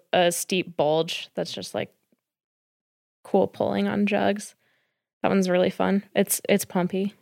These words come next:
for sure, hence the name. Um, that one's great. Vulcan Jessery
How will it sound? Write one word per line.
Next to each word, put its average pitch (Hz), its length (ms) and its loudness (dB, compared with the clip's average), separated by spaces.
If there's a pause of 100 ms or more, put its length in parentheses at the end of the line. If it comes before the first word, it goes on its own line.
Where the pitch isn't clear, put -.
(140)
for 196 100 0
sure, 190 300 0 (240)
hence 196 240 0
the 196 100 -2
name. 190 300 2 (920)
Um, 202 440 4 (640)
that 202 80 4
one's 190 160 2
great. 196 340 0 (920)
Vulcan 240 400 6
Jessery 196 720 0